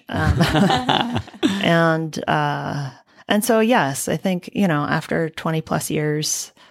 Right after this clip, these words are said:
Speaker 1: you start to collect people who, um, feed you ideas and information, and you try to read as much as possible, and you try to stay up on various projects and,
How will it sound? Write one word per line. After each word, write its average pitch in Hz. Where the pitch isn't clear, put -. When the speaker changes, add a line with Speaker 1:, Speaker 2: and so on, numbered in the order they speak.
Speaker 1:
you 156
start -
to 151
collect -
people 214
who, 160
um, 147
feed 175
you 160
ideas 151
and 147
information, 151
and 151
you 156
try 156
to 151
read 147
as 151
much 147
as 151
possible, 147
and 143
you -
try 156
to 151
stay 147
up 143
on 143
various 147
projects 139
and, 147